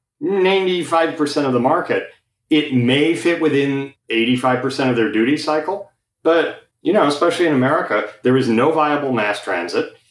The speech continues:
The country has spent seventy years building highly dispersed, very, very low density suburbs and exurbs that are separated by law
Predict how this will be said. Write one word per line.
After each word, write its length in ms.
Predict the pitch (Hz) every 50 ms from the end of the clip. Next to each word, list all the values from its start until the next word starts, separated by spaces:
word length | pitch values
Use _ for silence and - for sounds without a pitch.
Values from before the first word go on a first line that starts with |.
| _ _ _ _
The 480 | 113 101 101 113 113 110 110 110 110 110
country 440 | - 135 135 143 147 - 160 143 123
has 200 | 127 123 120 -
spent 280 | - 120 107 104 -
seventy 500 | - - - - 113 117 139 165 170 170
years 580 | 165 147 131 120 113 110 110 117 110 110 - - - _ _
building 360 | - 117 113 117 113 110 104
highly 540 | 95 95 - - 131 143 160 180 185 185 165 135
dispersed, 840 | 143 131 - - - - - 117 107 107 104 - - - - _ -
very, 420 | - 101 104 131 139 156 160 156
very 280 | 139 143 143 135 135 127
low 220 | 123 123 117 113
density 400 | 113 110 113 117 - 120 107 101
suburbs 480 | - - 123 113 107 110 113 - - 110
and 80 | 110
exurbs 640 | 110 208 202 - - - 90 87 87 85 - - - - _ _ _ _ _ -
that 120 | 113 107
are 80 | 110 110
separated 540 | - - 131 131 127 160 156 139 127 117 110
by 160 | 117 104 104
law 540 | 107 104 101 104 107 107 107 98 - -